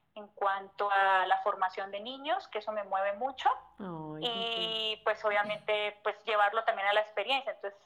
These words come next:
Speaker 1: tendría que, obviamente, ya ser mamá para también poder ir platicando varias cosas que tengo que, que alimentar en ese proyecto, ¿no? Pero entonces me veo como en esa parte de, de vivirme en plenitud,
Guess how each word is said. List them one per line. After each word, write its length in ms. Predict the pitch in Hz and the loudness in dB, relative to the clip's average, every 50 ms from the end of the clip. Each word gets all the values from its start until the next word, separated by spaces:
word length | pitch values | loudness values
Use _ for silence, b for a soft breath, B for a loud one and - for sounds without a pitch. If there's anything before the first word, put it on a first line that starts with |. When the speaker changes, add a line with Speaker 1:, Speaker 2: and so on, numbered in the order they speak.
| _ _ _ | _ _ _
Speaker 1:
tendría 380 | - 196 - 185 190 190 190 190 | -14 -12 -8 0 0 2 2 2
que, 300 | - 208 190 190 190 190 _ _ _ _ _ | 0 -4 -4 -4 -6 -8 _ _ _ _ _
obviamente, 580 | _ 208 202 196 196 190 196 196 196 - 202 196 | _ -2 2 2 2 2 0 -4 -2 -2 -4 2
ya 160 | 196 190 190 - | 2 2 2 4
ser 180 | 208 202 196 | 0 0 2
mamá 380 | 196 196 202 220 233 226 240 - - | 2 2 4 6 4 4 4 4 4
para 220 | - - 185 - | 2 2 2 2
también 440 | - 190 180 180 180 180 185 185 185 _ _ _ _ _ _ _ | 0 0 0 0 -10 -12 -12 -12 -14 _ _ _ _ _ _ _
poder 320 | _ 220 214 208 208 208 208 | _ -4 -2 0 -2 -2 -2
ir 180 | 214 208 214 | -4 -8 -4
platicando 540 | - 214 208 208 220 214 - 196 190 190 190 | 2 0 2 2 0 0 0 0 2 2 2
varias 260 | 190 196 190 196 196 | 2 4 2 2 -2
cosas 260 | - - 208 202 202 - | -4 -6 -6 -6 -6 -6
que 120 | - 214 | -6 -8
tengo 320 | 202 - 185 180 185 190 185 | -6 -6 -8 -4 -4 -4 -4
que, 420 | - 208 190 185 190 - - _ _ _ _ | -4 -4 -4 -4 -6 -10 -20 _ _ _ _
que 80 | - 226 | 0 0
alimentar 480 | 214 220 214 208 202 196 196 202 196 | 0 0 -2 -4 -4 0 4 4 4
en 140 | 196 190 196 | 4 2 -2
ese 180 | 202 - - 202 | -2 -2 -2 -2
proyecto, 540 | - 196 185 175 - 185 180 _ - 175 | -2 -2 -4 -2 -4 -6 -6 _ -12 -2
¿no? 180 | 180 202 254 262 | 2 2 2 2
Pero 120 | 254 247 | 2 -2
entonces 260 | 226 226 - 247 254 262 | -2 0 -2 -4 -4 -2
me 140 | 254 254 226 | -2 -2 0
veo 280 | 226 233 247 269 269 - | 2 2 2 2 0 2
como 340 | - 302 277 254 233 214 214 B B B B B B B B | -2 -2 0 2 0 0 0 B B B B B B B B
en 100 | 233 226 | -6 -6
esa 260 | 220 - - 262 262 | -4 0 0 0 4
parte 320 | 262 254 247 254 254 254 | 4 4 2 4 2 2
de, 360 | 262 262 254 240 226 214 - - | 4 4 4 2 0 -4 -6 -6
de 80 | 226 | -6
vivirme 380 | 220 220 214 214 220 226 226 247 | -6 -6 -8 -12 -12 -10 -8 -8
en 140 | 262 262 254 | -8 -8 -8
plenitud, 580 | _ - 262 240 233 226 202 - _ _ 311 | _ -4 -4 -4 -4 -6 -12 -18 _ _ -8